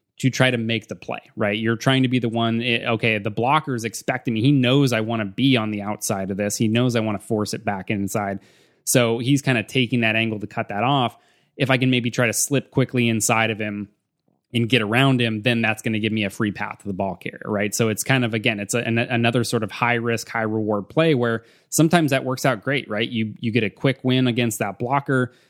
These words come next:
have a path to the ball carrier, and you, you, you're able to make that play for a short gain. But it's, it's definitely a risk. And when you jump out of position like that, if you're not able to recover in time, it, it basically gives the sideline free. 'Cause a lot of what you're talking about, like, the, the player, the ass-, from an assignment standpoint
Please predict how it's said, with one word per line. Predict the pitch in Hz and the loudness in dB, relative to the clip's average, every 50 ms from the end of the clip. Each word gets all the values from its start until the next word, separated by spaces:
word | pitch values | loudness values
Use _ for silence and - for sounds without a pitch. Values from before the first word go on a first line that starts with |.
| _ _ | _ _
have | - - 139 139 135 127 | -2 0 0 2 0 0
a | |
path | 110 - - 135 123 120 | -4 -6 -8 -8 -8 -6
to | - 123 | -6 -6
the | 117 107 | -4 -2
ball | 107 110 110 110 | -2 -2 -2 -2
carrier, | - - 120 113 107 104 | -2 -2 -2 -2 -2 -2
and | 104 104 104 | -2 -2 -2
you, | 104 104 104 107 107 | -2 0 0 0 -2
you, | 107 - 110 110 120 | -2 -2 -4 -4 -2
you're | - 110 110 | -2 0 0
able | 107 107 104 107 | 0 0 -2 -2
to | 107 | -2
make | 107 104 107 98 - | -2 -2 -2 -2 -2
that | 110 104 101 - | -2 -4 -4 -4
play | - 113 107 98 | -4 -4 -4 -4
for | - 113 107 | -4 -6 -6
a | 95 | -6
short | - - 107 101 92 - | -4 -4 -6 -6 -4 0
gain. | 127 135 139 131 120 113 | 2 2 2 2 0 0
But | 104 117 113 - - _ _ _ _ _ _ _ _ _ - | 0 0 -2 -2 -4 _ _ _ _ _ _ _ _ _ 0
it's, | 123 120 117 - - - - | 0 0 0 -2 -6 -4 -2
it's | 131 113 107 - - | -2 -2 -2 -2 -2
definitely | - 113 - - 131 127 123 | -2 -2 0 0 0 0 2
a | 120 | 2
risk. | 113 139 143 120 - - | 2 2 0 0 0 -2
And | 117 110 110 | -4 -2 -2
when | 110 110 110 | -2 0 0
you | 113 113 110 110 | 0 0 0 -2
jump | 107 107 - 123 120 127 131 - | -4 -2 0 0 0 2 2 0
out | 123 123 120 | 0 -2 -2
of | 110 - | -2 -4
position | 117 110 139 147 - - 135 117 | -2 -2 -2 -2 0 -2 -2 -2
like | 107 107 95 - | -2 -2 -4 -2
that, | 117 107 110 107 | -2 -2 -2 -2
if | 101 - | -4 -4
you're | 117 113 | -4 -2
not | 113 110 104 107 113 120 | -2 -2 0 0 0 0
able | 120 117 117 110 | 0 0 0 -2
to | 110 | -2
recover | 107 104 104 - - 127 151 160 139 113 | -2 -4 -4 -2 -2 -2 0 0 0 -2
in | 107 104 95 | -2 -4 -6
time, | - - 110 107 107 107 107 107 - _ _ _ _ _ - | -6 -6 -6 -4 -4 -4 -4 -6 -8 _ _ _ _ _ -4
it, | 117 117 113 - | -2 -2 -2 -2
it | 117 110 101 95 | -2 -4 -2 0
basically | 113 117 127 120 - 120 - - 113 107 | 0 0 2 0 -2 -4 -4 -2 -2 -2
gives | 101 98 113 110 107 101 | -2 0 0 0 0 -2
the | 104 98 | -4 -6
sideline | - - 107 107 113 101 101 - - | -4 -4 -2 -4 -4 -6 -8 -12 -16
free. | - - 123 123 | -16 -14 -12 -10
'Cause | - 110 104 | -8 -4 -2
a | 117 | 0
lot | 123 139 | 2 2
of | 160 151 135 | 2 2 2
what | 127 123 | 0 -4
you're | 113 110 | -4 -6
talking | - 127 123 127 - 131 120 | -4 -2 -2 -2 -2 -2 -2
about, | 107 107 104 107 107 | -2 0 -2 -2 -2
like, | 104 107 95 | -2 -4 -2
the, | - 110 | -4 -6
the | - - - | -6 -4 -6
player, | - - - 147 151 170 160 147 135 127 117 | -4 -2 0 2 4 4 4 4 2 0 0
the | 123 120 | 0 -2
ass-, | 110 - - | -2 -4 -4
from | - - 131 123 | -4 -2 -2 0
an | 113 | 0
assignment | 107 - - 143 156 180 175 143 113 92 - | 0 0 0 2 2 4 2 2 0 -2 -4
standpoint | - 123 113 110 104 - - 117 113 110 110 - | -4 -2 0 -2 -2 -4 -4 -4 -4 -4 -4 -6